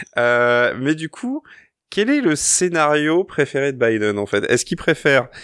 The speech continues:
avoir une opposition et s'inscrire en opposition, euh, au Sénat, ou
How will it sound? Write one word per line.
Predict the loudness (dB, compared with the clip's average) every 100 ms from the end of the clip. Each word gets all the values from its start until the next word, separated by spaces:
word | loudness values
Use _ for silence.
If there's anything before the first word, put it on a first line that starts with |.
| -18 -18 0
avoir | 2 4 2
une | 2
opposition | 0 -2 -2 -4 -2 -2
et |
s'inscrire | -2 -4 -2 -2
en | 0
opposition, | -2 -2 -4 -4 -6 -4 -4 -2
euh, | -2
au | 0 0
Sénat, | 0 0 0 0 -2 -16 -20 _
ou | 0 2 2 0